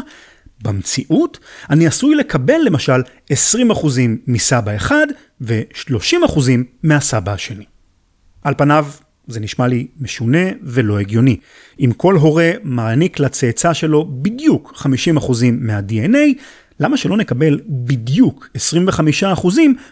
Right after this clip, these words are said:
מה-D N A של הסבים והסבתות שלנו? התשובה לשאלה הזו מורכבת משני חלקים.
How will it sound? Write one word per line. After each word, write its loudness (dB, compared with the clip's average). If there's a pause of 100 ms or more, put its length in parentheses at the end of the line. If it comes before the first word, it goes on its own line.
(100)
מה-D -2
N 4
A 2 (140)
של -8
הסבים 0 (100)
והסבתות -4
שלנו? -18 (880)
התשובה -2
לשאלה 0
הזו 0 (320)
מורכבת 0
משני -2
חלקים. -4